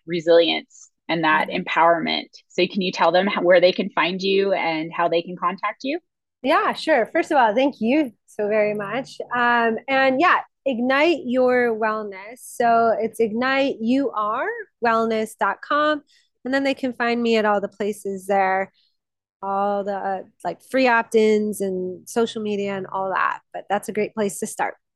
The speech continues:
Speaker 1: Awesome. And we're gonna, um, put some links in the show notes.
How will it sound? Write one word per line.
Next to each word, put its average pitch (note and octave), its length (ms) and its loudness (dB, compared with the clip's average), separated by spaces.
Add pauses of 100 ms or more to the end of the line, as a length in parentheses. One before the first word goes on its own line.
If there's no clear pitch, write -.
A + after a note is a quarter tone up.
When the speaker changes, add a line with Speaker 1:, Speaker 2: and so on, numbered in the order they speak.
(540)
Speaker 1:
Awesome. E3 480 -2
And F3 160 -4
we're G3 180 2
gonna, G#3+ 500 2
um, F#3+ 180 -2
put A3+ 180 -6
some F#3 160 -10
links A3+ 360 -2
in G#3+ 100 -4
the F#3 80 -2
show G3 240 0
notes. E4 240 2